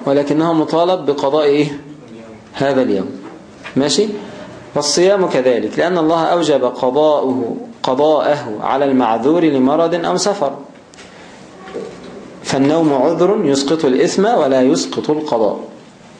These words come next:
زي السفر والمرض، فإيه؟ فهو يبقى عذر ليه اللي هو الصائم ده، ولكن إيه؟ لا يسقط الإيه؟ القضاء. طيب، في مسألة النوم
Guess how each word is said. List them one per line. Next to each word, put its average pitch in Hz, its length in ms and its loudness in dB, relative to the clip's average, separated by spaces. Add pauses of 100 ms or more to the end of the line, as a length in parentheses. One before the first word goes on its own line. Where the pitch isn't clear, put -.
(100)
زي 139 320 4
السفر 143 440 0
والمرض، 180 520 0 (1000)
فإيه؟ 139 520 2
فهو 139 300 0
يبقى 139 280 2
عذر 143 220 2
ليه 131 240 4
اللي 151 120 2
هو 135 100 4
الصائم 135 500 0
ده، 156 180 2 (680)
ولكن 143 580 2
إيه؟ 131 360 2 (680)
لا 127 160 4
يسقط 127 420 0
الإيه؟ 113 420 2
القضاء. - 420 -2 (960)
طيب، 101 280 0 (1400)
في 160 100 -2
مسألة 226 420 2
النوم 196 340 4